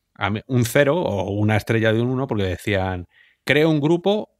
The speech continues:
y me borraron el grupo y nos echaron a todos a la calle". Digo, "Joder, qué cosa más rara". Y según ibas leyendo, es que el tío había creado un grupo para tomarse cervezas.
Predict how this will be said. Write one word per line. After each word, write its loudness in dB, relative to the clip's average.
y -2
me 2
borraron 2
el 2
grupo 0
y 0
nos 0
echaron 0
a 0
todos -4
a 2
la -2
calle". -4
Digo, -8
"Joder, -18
qué -14
cosa -6
más -4
rara". 0
Y -6
según -2
ibas 0
leyendo, -2
es -4
que -2
el 0
tío 0
había 4
creado -2
un -4
grupo 0
para 2
tomarse 0
cervezas. -6